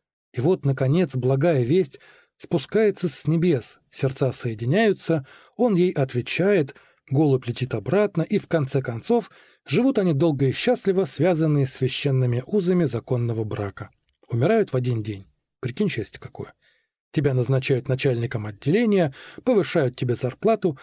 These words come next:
а Вениаминовна благополучно выходит на пенсию. Или неблагополучно, споткнувшись о своего жирного кота. И тут они расхохотались легким смехом. Не, я серьезно, я поговорю с Федорычем.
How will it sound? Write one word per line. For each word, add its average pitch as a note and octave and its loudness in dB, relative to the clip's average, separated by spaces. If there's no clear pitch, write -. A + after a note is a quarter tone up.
а D3+ 2
Вениаминовна E3+ 2
благополучно D#3 0
выходит C3 0
на B2 -2
пенсию. A#2 -4
Или B3+ 4
неблагополучно, C#3 0
споткнувшись C3+ -2
о A#2 -2
своего C3+ 2
жирного A#2+ 0
кота. - -6
И C#3+ 2
тут B3+ 0
они G3 4
расхохотались D#3 0
легким C3+ 2
смехом. A#2+ -4
Не, A#3 4
я G3+ 4
серьезно, F#3+ 2
я E3+ 4
поговорю A#3+ 2
с - -6
Федорычем. B2 0